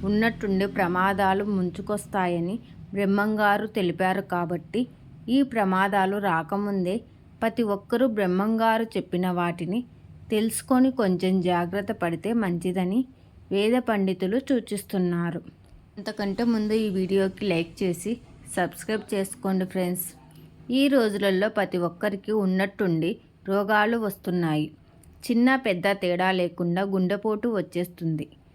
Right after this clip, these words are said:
అయితే బ్రహ్మంగారు చెప్పిన కాలజ్ఞానం ప్రకారం ఇక రాబోయే కాలంలో మన ఆయుష్ వంద సంవత్సరాల నుండి ఇరవై సంవత్సరాలకే పడిపోతుందంట. ఇప్పటికే చూస్తూ ఉన్నాము. చిన్న వయసులోనే చాలామందికి గుండెపోటు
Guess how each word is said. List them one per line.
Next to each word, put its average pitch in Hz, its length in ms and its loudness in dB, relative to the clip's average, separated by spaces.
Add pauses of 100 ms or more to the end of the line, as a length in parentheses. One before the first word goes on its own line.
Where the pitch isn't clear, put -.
(260)
అయితే 190 320 -2 (500)
బ్రహ్మంగారు 254 680 6
చెప్పిన 190 260 -2 (160)
కాలజ్ఞానం 190 680 0
ప్రకారం 175 420 -2 (400)
ఇక 208 200 -2
రాబోయే 240 460 4 (120)
కాలంలో 180 440 2 (380)
మన 202 160 0 (180)
ఆయుష్ 220 320 0 (120)
వంద 190 200 0 (140)
సంవత్సరాల 202 540 0 (100)
నుండి 175 300 0 (460)
ఇరవై 208 300 2
సంవత్సరాలకే 202 800 0
పడిపోతుందంట. 180 840 0 (400)
ఇప్పటికే 247 400 -2 (100)
చూస్తూ 214 320 0 (160)
ఉన్నాము. 170 400 2 (680)
చిన్న 226 300 2
వయసులోనే 226 520 2 (100)
చాలామందికి 185 680 2 (100)
గుండెపోటు 196 540 2